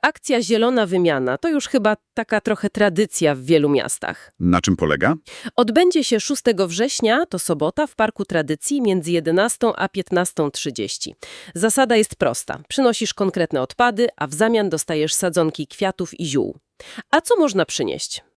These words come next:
Speaker 1: Listę podaje Wydział Gospodarki Komunalnej, który to organizuje. To są mini elektrośmieci, czyli na przykład stary toster, suszarka do włosów, żelazko,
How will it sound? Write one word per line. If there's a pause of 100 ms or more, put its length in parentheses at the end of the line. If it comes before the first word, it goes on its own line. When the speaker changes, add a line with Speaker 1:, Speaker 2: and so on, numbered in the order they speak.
(140)
Speaker 1:
Listę
podaje
Wydział
Gospodarki
Komunalnej, (340)
który
to
organizuje. (720)
To
są
mini
elektrośmieci, (200)
czyli
na
przykład (100)
stary
toster, (100)
suszarka
do
włosów,
żelazko,